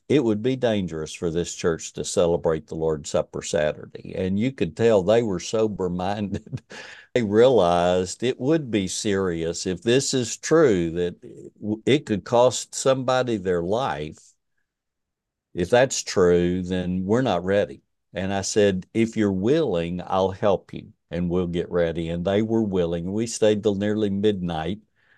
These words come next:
three nights in a row, and dealing with all kinds of things. First place, though, is to focus on the cross. What did Jesus do for us there? Because when you understand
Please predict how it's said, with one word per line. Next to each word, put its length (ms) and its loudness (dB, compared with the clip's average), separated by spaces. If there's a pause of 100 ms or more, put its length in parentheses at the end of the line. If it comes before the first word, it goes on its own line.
(180)
three 280 2
nights 460 0
in 160 0
a 80 0
row, 460 2
and 180 -4
dealing 380 -2
with 180 -4
all 280 2
kinds 500 -6
of 120 -6
things. 540 -4
First 400 2 (640)
place, 400 4
though, 340 4
is 200 0
to 260 -8 (100)
focus 540 0
on 180 2
the 80 0
cross. 380 0
What 180 0
did 160 -6
Jesus 500 -6
do 240 2
for 240 0
us 220 -2
there? 240 2
Because 500 0
when 220 -2
you 120 -4
understand 1120 -4